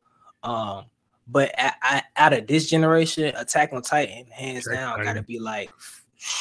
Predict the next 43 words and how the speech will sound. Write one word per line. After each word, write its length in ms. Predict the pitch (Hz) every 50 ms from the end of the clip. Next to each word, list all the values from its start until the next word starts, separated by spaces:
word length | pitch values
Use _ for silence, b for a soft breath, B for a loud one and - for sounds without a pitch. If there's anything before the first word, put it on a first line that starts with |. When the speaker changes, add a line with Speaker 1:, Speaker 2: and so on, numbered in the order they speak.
| - - -
Speaker 1:
that's 220 | - 151 156 - 196
one 140 | 190 175
of 60 | 160 147
the 80 | 143
ones 300 | 143 143 139 139 131 -
that's, 160 | 135 123 -
like, 280 | 135 127 117 110 - _ _ _ _ _ _ _ _ 120
did 220 | 120 139 147 143 120
the 60 | 120
most 300 | 120 123 143 143 135 -
with 100 | 139 120
the 80 | 110 110
less 300 | 110 131 139 131 - -
to 60 | - 113
me. 240 | 107 107 107 - _ _ _ _ -
I 120 | - 127 139
watched 320 | 147 151 135 127 127 113
the 120 | 110 120 107
Speaker 2:
Mm-hmm. 20 |
Speaker 1:
less 360 | 107 110 123 147 165 165 160
of 240 | - 156 165 170 165
it, 120 | 170 143 135
but 100 | 139 135
it 140 | 123 123 -
caught 240 | - 151 123 104 107
the 80 | 107 104
most 360 | 117 131 139 143 135 - -
of 120 | 135 135 123
me. 80 | 113
I 120 | 120 131 143
was 140 | 127 117
like, 140 | 107 101 101 101
"Yo, 100 | 107 135
this 180 | 156 - -
is 160 | 95 - - -
fire." 580 | - - - - 131 139 147 127 101 95 101 101
Like, 320 | 101 98 101 95 - _ _ _ _ _ _ _ _ _ _ -
everything 420 | 139 156 151 160 156 156 151 143
about 320 | 131 123 143 147 143 - 127
that, 180 | 135 123 120
it 80 | 117 113
was, 200 | 117 117 - 120
like, 280 | 113 110 107 104 98